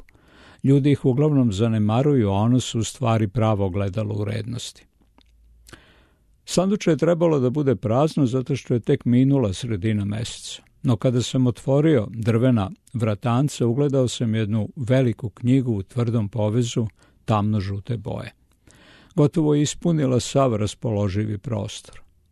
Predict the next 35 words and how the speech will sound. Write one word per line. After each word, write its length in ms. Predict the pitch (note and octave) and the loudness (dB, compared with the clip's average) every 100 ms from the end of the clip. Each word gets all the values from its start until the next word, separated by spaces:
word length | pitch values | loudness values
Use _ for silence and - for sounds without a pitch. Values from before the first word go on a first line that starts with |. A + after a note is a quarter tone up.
| _ | _
Neko 260 | B2 A#2+ A#2 | -4 -2 -2
drugi 320 | A2 C#3 B2 | 0 0 0
na 100 | G2+ | -2
mom 220 | G2 G#2 | -2 -2
mestu 360 | G#2 C3+ - C3+ | 0 0 0 -2
verovatno 500 | G2+ G#2 A#2 - B2+ | -2 0 0 0 -4
bi 140 | G#2 | -2
našao 440 | G#2 A2+ - C3+ G#2 | -2 -2 -2 0 0
mnogo 340 | G2+ A#2 A2 | 0 0 0
razloga 500 | G2+ G#2+ G#2 C3 A2+ | 0 -2 -2 -2 -2
da 140 | G#2 | -4
se 180 | G2 A#2 | -4 -4
začudi 540 | G2+ A2+ A#2+ D3+ A2+ G#2 | 0 0 0 -2 -2 -4
ovome. 400 | - - A#2 A#2 _ _ - - - _ | -6 -8 -10 -12 _ _ -20 -20 -20 _
Pre 200 | F3 C#3 | 2 4
svega, 520 | - - C3 C3+ C3 - | 2 2 2 2 0 0
od 220 | C3 A#2+ | -2 0
koga 260 | C3 A2+ G#2+ | 2 2 2
je 60 | |
pošiljka 520 | F#2+ G2+ - A#2 - | -2 -6 -6 -8 -8
stigla. 460 | B2+ - A2+ A2+ - _ _ _ _ _ _ _ _ - - | -10 -8 -10 -12 -16 _ _ _ _ _ _ _ _ -20 -2
Niko 240 | C3+ - | 0 2
mi 160 | B2 A2 | 0 0
ranije 400 | G#2+ B2 D3+ B2+ | 2 2 2 2
nije 200 | G2+ G#2+ | 0 -2
poslao 480 | - G2+ - C3 A2 | -2 -4 -4 -6 -6
neku 280 | A2+ - A2+ | -8 -10 -14
knjigu. 440 | - A#2 A2+ - - _ _ _ _ _ _ | -10 -10 -10 -14 -20 _ _ _ _ _ _
Zašto 340 | - G#2+ - G#2 | -4 -4 -6 -12
bi 140 | A#2 | -12
tu 180 | - A#2 | -6 -2
ostalom 500 | G#2 - A#2 G#2 G2+ | -2 -2 -2 -2 0
bilo 280 | A2+ G#2+ F#2 | 0 0 -2
ko 180 | A#2+ | -2
učinio? 560 | G#2 F#2+ - A2+ G#2+ G2 | -2 -4 -4 -2 -2 -4